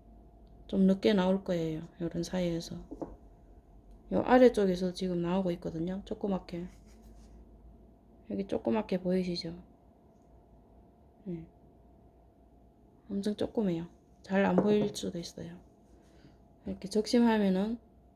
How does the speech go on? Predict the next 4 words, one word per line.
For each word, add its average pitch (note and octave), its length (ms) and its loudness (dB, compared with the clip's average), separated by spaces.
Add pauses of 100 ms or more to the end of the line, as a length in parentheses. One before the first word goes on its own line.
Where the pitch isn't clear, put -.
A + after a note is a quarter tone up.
(260)
음, E3 180 -10 (1700)
목대에서 G3+ 560 4
따닥따닥 G3+ 540 -4
이렇게 F3 640 -6